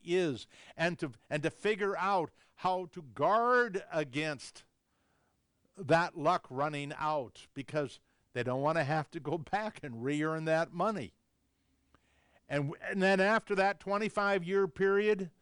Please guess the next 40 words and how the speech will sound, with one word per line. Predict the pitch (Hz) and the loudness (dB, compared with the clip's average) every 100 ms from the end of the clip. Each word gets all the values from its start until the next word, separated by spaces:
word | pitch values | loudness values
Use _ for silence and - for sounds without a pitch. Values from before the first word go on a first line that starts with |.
| _ - | _ 0
that | 175 - | 0 0
the | 175 | 0
S | 196 - | 0 -2
and | 185 139 | -10 -6
P | 196 185 | -6 -4
five | 180 175 170 | -2 0 -2
hundred | 175 180 180 165 - _ _ 120 | -4 -2 -2 -4 -12 _ _ -2
did | 165 139 | -2 0
so | 175 170 | -2 2
well, | 151 175 180 185 175 - - | 2 4 2 0 -4 -16 -4
let's | 170 208 | 0 0
say | - 202 202 | 0 0 0
that | 165 - | 0 -4
you | 151 | -6
got, | 151 175 170 _ _ _ | -2 -2 -2 _ _ _
you | 208 | -8
got | 175 170 | -6 -6
conservative | - 143 - 196 185 151 107 87 _ - 120 | -8 -12 -4 -4 -2 -4 -6 -10 _ -20 -10
and | 160 160 | -4 -2
you | |
divided | 143 147 185 202 180 | 0 2 2 2 0
your | 151 | -2
money | 160 175 165 | 0 0 0
half | 139 170 190 170 | -2 0 0 -2
in | 165 | -6
the | 160 | -2
S | 170 175 151 | 0 -2 -4
and | 127 | -8
P | 160 185 165 123 - - 135 | -4 -2 -2 -6 -10 -10 -4
and, | 156 - | -4 -2
and, | 151 151 | -4 -2
and | 156 139 123 | -2 -2 0
half | 170 165 - - | 0 0 -4 -10
in | 151 139 | -8 -4
bonds. | 120 160 156 113 90 - - _ _ _ _ _ _ _ _ _ _ _ | 0 0 0 -2 -8 -20 -20 _ _ _ _ _ _ _ _ _ _ _
For | 165 | 0
that | 170 180 151 | 4 4 2
next | 175 202 - | -2 -2 -4
ten | 190 214 196 | -6 -6 -4
years, | 196 180 131 - | 0 2 0 -6